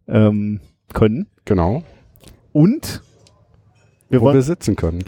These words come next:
Speaker 1: <laughs>
Speaker 2: Und wir müssen, wir müssen vor allen Dingen, äh, die letzte Station, an der wir aufgenommen haben, war die Halde.
Speaker 1: Ja.
Speaker 2: Und da haben wir, hab ich kurz von meinen Erlebnissen mit Birken in der Jugend erzählt.
Speaker 1: Und
Speaker 2: Du
Speaker 1: ich
Speaker 2: hast von deiner Birken
Speaker 1: von Lei-,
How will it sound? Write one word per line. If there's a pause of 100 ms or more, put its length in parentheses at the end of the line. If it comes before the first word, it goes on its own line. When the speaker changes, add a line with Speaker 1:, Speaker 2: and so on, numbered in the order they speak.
(120)
Speaker 1:
<laughs>
Speaker 2:
Und
wir
müssen,
wir
müssen
vor
allen
Dingen,
äh, (420)
die
letzte
Station,
an
der
wir
aufgenommen
haben,
war
die
Halde. (160)
Speaker 1:
Ja. (220)
Speaker 2:
Und
da
haben
wir,
hab
ich
kurz
von
meinen
Erlebnissen
mit
Birken
in
der
Jugend
erzählt.
Speaker 1:
Und
Speaker 2:
Du
Speaker 1:
ich
Speaker 2:
hast
von
deiner
Birken
Speaker 1:
von
Lei-,